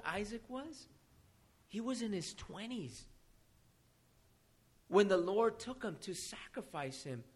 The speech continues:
I mean, when Abraham took him to sacrifice him. Imagine that. So that would have made Abraham a hundred and twenty something years old, as he had A-, uh, as he had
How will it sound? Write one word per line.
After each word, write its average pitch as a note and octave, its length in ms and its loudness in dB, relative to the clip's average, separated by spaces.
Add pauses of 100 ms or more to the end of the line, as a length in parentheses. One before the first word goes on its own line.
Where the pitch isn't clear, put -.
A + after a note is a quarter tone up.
(100)
I E3 60 6
mean, G3 160 8
when F#3 180 6 (220)
Abraham A3 480 6
took G#3 240 0
him E3+ 160 4 (300)
to G3 120 0
sacrifice D#3 840 0
him. A#2 220 -2 (500)
Imagine A3+ 520 4
that. C4 200 8
So A3+ 120 4
that A#3+ 180 10
would B3+ 80 12
have A#3 100 6
made A#3 260 2
Abraham G#3+ 460 4
a F#3 80 6
hundred A#3 280 2
and G#3+ 140 0
twenty A#3 300 -2
something A3+ 420 -4
years A3 280 0
old, B3 460 4 (380)
as F#3 200 10
he A#3 160 6
had A3+ 240 8
A-, B3 240 4
uh, E3 160 12
as E3 160 6
he A3+ 80 2
had A#3 220 6